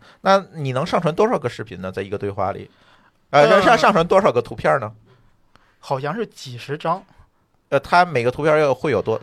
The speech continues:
Speaker 1: 最大要有多大呢？
Speaker 2: 大小其实它目前来看是，它有一个，它有一个阶梯型的一个付费，它有五幺二
Speaker 1: 嗯。
Speaker 2: 以下，它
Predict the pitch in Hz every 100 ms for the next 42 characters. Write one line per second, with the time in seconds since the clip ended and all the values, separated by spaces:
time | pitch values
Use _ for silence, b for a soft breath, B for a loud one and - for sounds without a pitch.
0 | - - 160 160 123 123 90 98 107 117
1 | 107 95 _ _ _ _ - 294 208 180
2 | 143 139 - 165 165 - 196 202 208 190
3 | 151 135 143 - 165 143 170 143 b b
4 | b b _ - 226 202 135 135 156 190
5 | 160 139 143 - - - - 185 170 139
6 | 160 160 151 _ _ - 220 220 254 156
7 | 156 160 190 - 170 233 117 - 160 151
8 | 147 139 143 196 214 135 208 147 -